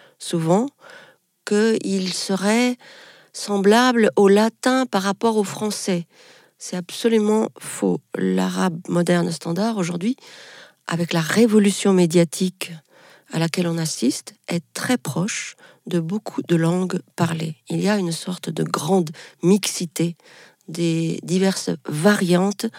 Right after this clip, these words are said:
de l'arabe. Même l'arabe littéral, avec le paysage audiovisuel, est de plus en plus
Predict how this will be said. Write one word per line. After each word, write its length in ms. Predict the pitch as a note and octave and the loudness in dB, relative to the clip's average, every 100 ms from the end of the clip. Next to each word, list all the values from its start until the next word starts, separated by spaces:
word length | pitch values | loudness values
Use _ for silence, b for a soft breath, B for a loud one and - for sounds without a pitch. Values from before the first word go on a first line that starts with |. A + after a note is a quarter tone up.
| B B B B - | B B B B -6
de 120 | F3 | 0
l'arabe. 440 | E3+ D#3+ D3+ D3+ D#3 - _ _ _ - | 0 0 -4 -6 -12 -16 _ _ _ 2
Même 240 | G3+ G#3+ | 2 4
l'arabe 300 | G3 F#3+ F3 | 2 0 -2
littéral, 600 | E3+ D#3+ E3+ E3 F#3 B3 - | -2 -4 -4 -2 -2 -2 -4
avec 280 | - E3 E3+ - - - | -4 -2 -4 -8 -12 -10
le 460 | F3 E3+ E3+ E3 E3 | -6 -4 -2 -4 -6
paysage 400 | - F3 F3 F3 | -4 -2 0 0
audiovisuel, 640 | F3 E3 E3 E3 E3+ G3+ B3 - B B B - | -2 -2 -2 -2 -2 -2 -4 -10 B B B -6
est 200 | F#3 G3 | -4 -2
de 160 | E3+ | -4
plus 300 | E3+ - F3+ | -6 -6 -4
en 80 | F3+ | -4
plus 260 | E3+ G#3 | -4 -6